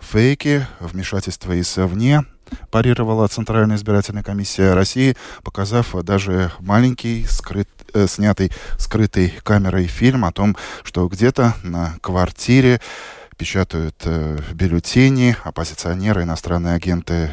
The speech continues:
готовятся к вбросам. Правда, потом би би си внимательно просмотрел этот фильм и даже созвонилась с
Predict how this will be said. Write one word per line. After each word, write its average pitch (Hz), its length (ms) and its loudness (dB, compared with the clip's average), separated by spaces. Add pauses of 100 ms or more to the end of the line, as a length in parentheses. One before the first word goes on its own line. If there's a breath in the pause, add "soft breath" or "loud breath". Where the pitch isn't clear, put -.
готовятся 85 540 -2
к - 180 -8
вбросам. 82 680 2 (260 loud breath)
Правда, 127 200 0
потом 101 520 2
би 98 100 -2
би 101 120 2
си 101 160 -4
внимательно 95 480 -2
просмотрел 82 560 -4
этот - 180 -6
фильм 117 380 2
и 92 120 -2 (280 loud breath)
даже 110 180 0
созвонилась 101 520 2
с - 200 -6